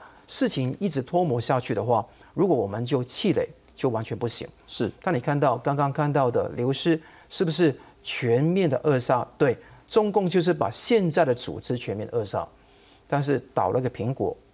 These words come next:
Speaker 1: 就有果子，
Speaker 2: 嗯哼。
Speaker 1: 倒了一个立场新闻就可以有别的新闻。
Speaker 2: 是。
Speaker 1: 人在茶就不凉。我希望说每个人在不同的地方用不同的角色做好自己应该做的事。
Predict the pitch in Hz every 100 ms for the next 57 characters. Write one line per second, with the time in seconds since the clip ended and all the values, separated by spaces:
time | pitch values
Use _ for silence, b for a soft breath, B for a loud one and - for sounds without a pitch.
0 | _ 139 117 - 104 101 127 - - B
1 | B B - 110 113 120 139 190 156 208
2 | 175 123 127 180 170 - b b b _
3 | 156 131 117 135 - 101 104 - 113 107
4 | - - - 117 87 131 127 123 - 165
5 | 113 - _ _ - - - 101 123 123
6 | 117 - - b b b 113 - 175 147
7 | 123 151 104 107 104 107 98 110 B B
8 | - 170 165 220 135 117 123 147 151 151
9 | 156 B B 165 156 160 117 117 - 117
10 | 127 - 127 - 139 113 - 120 98 -
11 | 147 123 117 104 113 -